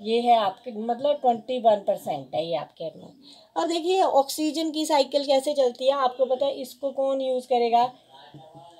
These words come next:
Animals use करेंगे, then human being, हम भी तो यूज़ करते हैं, ठीक है,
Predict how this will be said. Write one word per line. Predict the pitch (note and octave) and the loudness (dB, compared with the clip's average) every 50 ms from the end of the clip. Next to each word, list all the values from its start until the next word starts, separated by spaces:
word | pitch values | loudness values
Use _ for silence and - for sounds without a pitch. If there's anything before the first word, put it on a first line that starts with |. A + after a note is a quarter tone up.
| - - - - - - - _ - | -20 -20 -20 -20 -20 -20 -20 _ -2
Animals | - C4 C4+ C4 C#4 C#4+ C#4+ C#4+ C#4+ C#4 C#4 C#4 - - | 0 2 4 4 4 4 4 4 4 4 2 0 -4 -6
use | C#4 C#4 C#4 C#4 B3+ - | -4 -2 -2 -4 -2 2
करेंगे, | - C#4 C4 C4 C4 C4 B3+ C4 C4 C4+ C#4 - _ _ _ _ _ _ _ _ _ _ _ _ _ _ _ _ _ _ _ _ | 4 6 6 8 6 6 8 8 6 6 6 0 _ _ _ _ _ _ _ _ _ _ _ _ _ _ _ _ _ _ _ _
then | - G3 B3 A#3+ B3 B3+ B3+ B3 | 2 8 8 8 8 8 4 -4
human | - - B3+ A#3+ A#3 A#3 A#3+ B3+ C4 B3+ | -4 -2 0 2 4 4 4 4 4 2
being, | A3+ B3+ B3+ B3+ C4 C4+ C#4 C#4 _ - | 0 0 0 0 0 0 -4 -8 _ -6
हम | G#3+ G#3 G#3+ G#3+ | -4 -4 -2 -2
भी | C4 C#4 | -4 -2
तो | C4+ D4+ D4 | 0 0 0
यूज़ | C#4+ C4+ C4 B3+ B3 - - | 0 0 -2 -4 -4 0 4
करते | B3 A3 A3 - - G#3+ | 4 4 4 2 -2 -2
हैं, | G#3+ A3 A3 A3 | 0 0 0 -2
ठीक | G#3 A3+ A3 - | -2 -4 -6 -6
है, | C#4 - | -6 -6